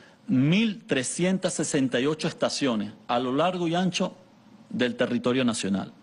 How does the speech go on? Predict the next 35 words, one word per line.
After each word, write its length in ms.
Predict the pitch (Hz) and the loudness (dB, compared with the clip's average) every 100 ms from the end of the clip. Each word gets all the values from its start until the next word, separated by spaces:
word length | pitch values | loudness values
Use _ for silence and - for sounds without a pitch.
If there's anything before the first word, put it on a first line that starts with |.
| - - | -16 -2
Mil 420 | 120 156 208 190 | 2 4 2 0
trescientas 600 | - 117 113 165 170 170 | -4 -2 0 0 0 -2
sesenta 360 | - 135 120 120 | -2 0 0 2
y 80 | 131 | 0
ocho 180 | 143 | 0
estaciones 520 | 165 180 - 180 175 180 - - - - - - - | -2 -2 0 0 0 -2 -10 -20 -20 -20 -20 -20 -2
que 120 | 123 | 2
van 180 | 127 143 | 2 0
a 40 | |
estar 480 | 135 160 160 165 - - - - - - - | -2 0 0 -2 -10 -20 -20 -20 -20 -18 -2
ya 360 | 113 117 - - | 0 0 -2 -2
automáticamente 920 | 120 131 135 139 151 151 143 120 113 | -2 0 -2 0 -2 0 0 -2 -2
conectadas, 800 | - 180 170 - 165 147 131 - | 0 0 0 -2 0 0 0 -2
interconectadas, 960 | 160 156 156 - 170 170 - 156 156 - - | 0 0 0 0 0 0 0 0 0 -6 -2
para 400 | 165 175 190 - - _ _ - | 0 0 -4 -10 -20 _ _ -2
poder 400 | 120 131 156 156 | 0 2 0 0
garantizar 720 | 151 175 175 180 - 165 - | 0 0 -2 -2 0 -2 -2
que 140 | 120 | -4
toda 320 | 113 143 147 156 | -2 2 2 2
ve-, 160 | 151 | -2
todo 300 | - - 151 | -4 0 2
venezolano, 540 | 156 139 - 131 120 107 | 2 0 0 0 0 0
toda 180 | 131 | 2
venezolana, 600 | 147 147 - 131 127 104 - - - - - - - - - | 2 0 -2 0 0 -2 -8 -20 -20 -20 -20 -20 -20 -20 -10
cualquier 360 | - 110 139 139 | -2 -2 0 -2
persona 320 | 143 151 123 | -2 -2 0
que 80 | 117 | 2
llegue 240 | 123 139 | 2 0
con 160 | 147 160 | 0 0
su 180 | - 131 | 2 2
vehículo 480 | 139 170 - 117 - | 2 0 -2 -6 -2
o 120 | 110 | -2
con 180 | 123 120 | 2 0
su 160 | - | 2
moto, 380 | 123 185 202 202 | 2 2 0 -6